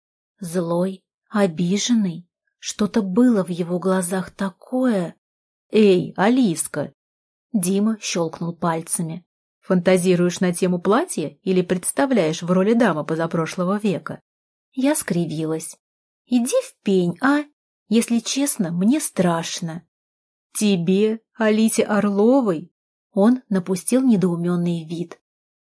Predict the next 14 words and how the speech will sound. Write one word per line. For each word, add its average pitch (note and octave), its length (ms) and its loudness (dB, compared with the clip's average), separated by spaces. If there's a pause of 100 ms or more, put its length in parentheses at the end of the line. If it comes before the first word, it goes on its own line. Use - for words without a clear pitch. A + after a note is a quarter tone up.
"Алисе, F#3+ 600 0
которая F3+ 460 0
в - 60 -20
первый F#3 340 0
год F3+ 260 0
работы F#3 440 0
на F#3 160 2
Волкова F#3 500 -4
заключила F3+ 600 -2
вместо F#3 440 -2
него F3 260 0
контракт E3+ 640 -4
с - 60 -8
канадцами?" F#3 840 -2